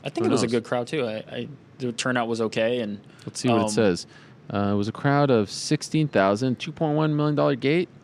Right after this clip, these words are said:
Speaker 1: Yeah.
Speaker 2: Man, guess what the buy rate was for that card? According to published reports, they never confirmed this. But guess
Speaker 1: Four hundred?
Speaker 2: Five hundred thousand.
Speaker 1: Wow.
Speaker 2: Wow. Five, can you imagine a five hundred thousand dollar buy rate today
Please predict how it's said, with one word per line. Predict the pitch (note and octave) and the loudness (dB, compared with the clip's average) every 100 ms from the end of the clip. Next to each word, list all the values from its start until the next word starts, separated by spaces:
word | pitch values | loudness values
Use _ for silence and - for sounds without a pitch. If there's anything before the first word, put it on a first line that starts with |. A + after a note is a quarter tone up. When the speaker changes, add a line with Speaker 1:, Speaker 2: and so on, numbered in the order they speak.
| - | -18
Speaker 1:
Yeah. | - C#3+ C3+ _ - | -6 -6 -6 _ -14
Speaker 2:
Man, | - F3 A2 - - - - - | -4 -2 -2 -8 -20 -16 -16 -6
guess | E3 G#3+ | 0 2
what | C4+ G#3+ | 0 -2
the | D#3+ | 0
buy | C#3+ D#3+ | 2 4
rate | B2 F#2 | 2 0
was | G2 F2 E2 | 2 2 -2
for | - G2 | -4 0
that | F#2+ F2+ | 0 0
card? | G2 E2+ F2 | 0 0 0
According | - C3+ A#2+ | -4 0 0
to | G#2+ G#2 | 0 -2
published | A2 G2+ G2 | 0 -2 -6
reports, | F2+ A2 G2+ - | -6 0 0 0
they | G#2+ | 0
never | A2 A2 G2+ | 2 2 -2
confirmed | - F#2+ B2+ A#2 F#2 | -4 -4 0 2 2
this. | E2 | -2
But | - F2+ | -4 0
guess | - | 2
Speaker 1:
Four | C#3+ | 2
hundred? | E3+ A3+ E4+ - - | 0 -6 -8 -10 -10
Speaker 2:
Five | - F#3+ G#3 | 0 2 4
hundred | A3+ G#3 G#3 | 4 2 2
thousand. | G3+ G3 F#3+ A2+ F#2 G2+ | 2 4 2 -2 -4 -6
Speaker 1:
Wow. | A2+ A2+ A2 - - - | -2 -2 -2 -10 -20 -12
Speaker 2:
Wow. | B2 D#3+ D#3 A#2 G2+ - | -2 0 2 0 -2 -2
Five, | C#3+ D#3+ C3+ | 2 2 0
can | - | -4
you | G3 | -2
imagine | G3 D#3+ E3 F#3+ | 2 4 4 2
a | C#3+ | 2
five | - C#3+ D#3 | 2 4 4
hundred | E3 D3+ C#3 | 2 0 2
thousand | C#3 C#3 C3+ | 2 4 2
dollar | B2+ | 2
buy | A#2+ A#2+ | 4 4
rate | B2 A#2 - - - - | 4 0 -8 -20 -20 -8
today | - B2 B2+ A2+ F#2+ F2+ | -2 4 6 6 2 -2